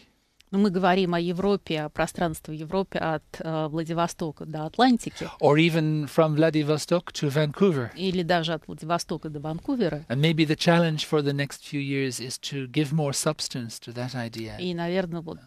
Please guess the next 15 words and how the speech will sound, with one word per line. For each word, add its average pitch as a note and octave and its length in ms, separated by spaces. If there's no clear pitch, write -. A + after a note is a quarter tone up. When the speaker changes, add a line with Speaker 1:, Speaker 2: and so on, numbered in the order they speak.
Speaker 1:
э, E3 300
главная F3 420
заключа-, E3 580
задача D#3+ 380
заключается E3 640
в - 60
том, A3 180
чтобы E3 260
наполнить, F3+ 760
э, - 180
вот D#3 220
это - 120
пространство E3+ 600
каким-то - 440
содержанием. D#3+ 840